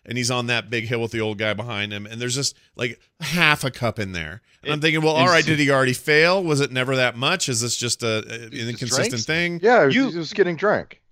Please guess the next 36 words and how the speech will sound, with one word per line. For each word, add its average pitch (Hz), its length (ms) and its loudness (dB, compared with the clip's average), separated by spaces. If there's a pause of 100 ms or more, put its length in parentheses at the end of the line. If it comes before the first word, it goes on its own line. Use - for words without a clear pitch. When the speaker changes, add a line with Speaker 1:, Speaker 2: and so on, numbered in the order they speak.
(260)
Speaker 2:
you 254 120 4
Speaker 1:
Okay. 233 300 6
Speaker 2:
are 214 60 4
the, - 100 -4
you 226 200 -2
are 214 120 2
the 190 120 0
Siskel 214 720 -4
of 165 180 0 (160)
film 180 280 0
sack. 120 260 -2
Speaker 3:
Yeah, 226 100 2
'cause, 220 220 -12 (360)
'cause 214 140 -2
he, 247 180 2
Speaker 2:
Siskel 233 160 -2
had 196 180 4
Speaker 3:
he's 156 100 -6
Speaker 2:
three 226 300 -2
minutes 208 220 2
to 175 60 -8
Speaker 3:
continuously 165 60 -2
Speaker 2:
review 151 220 -2
this 143 180 -6
movie, 107 360 -8
and 95 140 -4
you, 117 140 0 (100)
and 110 140 -2
you 120 80 -2
said 120 180 -4
the 104 80 -6
same 131 260 -4
thing 120 160 -4
he 104 100 -6
did. 76 280 -6
Speaker 3:
<laughs> - 40 -16